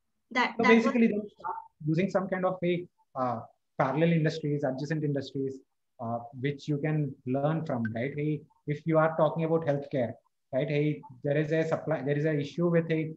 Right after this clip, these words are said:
Speaker 2: uh, there are long lead lines at the, uh, counters in the hospitals. Uh, how can we reduce these counters at the emergency services, right? What do you do? You probably say that, "Hey, I go ahead and look at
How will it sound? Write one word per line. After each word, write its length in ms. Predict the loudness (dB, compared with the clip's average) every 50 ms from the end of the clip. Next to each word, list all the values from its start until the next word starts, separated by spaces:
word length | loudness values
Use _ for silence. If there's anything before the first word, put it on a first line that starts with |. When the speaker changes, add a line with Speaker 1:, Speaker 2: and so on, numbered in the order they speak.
| -14 _ _ _ _ -4
Speaker 2:
uh, 160 | -4 -2 0
there 180 | 2 4 4 4
are 180 | 4 4 4 2
long 460 | 2 4 4 4 4 2 0 -2 -6 -4
lead 340 | 0 2 2 2 2 2
lines 480 | 2 2 2 2 2 0 -2 -2 -6 -12 _ _ _
at 200 | -4 -4 -2 -4 -10 -18 _ _ _ -4
the, 380 | -2 0 0 0 0 -2 -4 -6 -4
uh, 180 | -2 -2 -2 0 2
counters 480 | 2 2 2 2 0 0 -2 -2 -6 -12 _ _ _
in 80 | -2 0
the 60 | 2 2
hospitals. 600 | 2 2 0 0 -6 -6 -4 -4 -4 -6 -8 _ _ _ _ _ _ _ _ _ _ -4
Uh, 200 | -2 -2 -2 -4 -6 -12 _ _ _ _
how 140 | 0 0 2
can 180 | 2 2 2 2
we 80 | 4 2
reduce 360 | 2 2 2 2 0 0 2
these 180 | 0 -2 -2 0
counters 400 | 0 0 0 2 0 0 0 0
at 120 | -2 0
the 80 | 0 2
emergency 560 | 2 2 2 2 2 2 2 2 0 0 -2
services, 580 | -4 -4 -4 -2 -2 -2 -4 -6 -8 -10 -12 _ _ _ _ _ _ _ _ _ _ _ _
right? 160 | -4 -4 -4 -6 -10 _
What 160 | 2 2 4
do 60 | 4
you 120 | 2 2 2
do? 260 | 0 0 -2 -4 -10 _ _ _ -4
You 100 | -2 2
probably 340 | 4 4 4 6 4 0
say 160 | 2 2 2 2
that, 140 | 2 2
"Hey, 140 | 2 2 4
I 320 | 4 4 2 2 0 -2 -4 -8 -14 _ _ _ _ _ _ _ _ -18 -16 -14 -4
go 160 | 0 2 2 4
ahead 160 | 4 2 4
and 220 | 2 2 2 2 0
look 140 | 0 2
at 220 | 0 -2 -2 -4